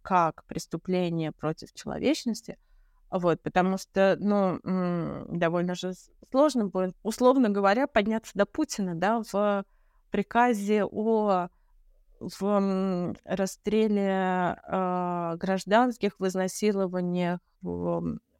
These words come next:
украинских населенных пунктах, в изнасилованиях, в убийствах гражданских. Очень сложно подняться до Путина. Это же д-, это же делали конкретные,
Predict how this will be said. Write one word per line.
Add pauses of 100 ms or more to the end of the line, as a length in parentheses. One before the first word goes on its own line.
(640)
украинских (220)
населенных
пунктах,
в
изнасилованиях,
в
убийствах
гражданских. (360)
Очень
сложно
подняться
до
Путина. (960)
Это
же
д-,
это
же
делали
конкретные,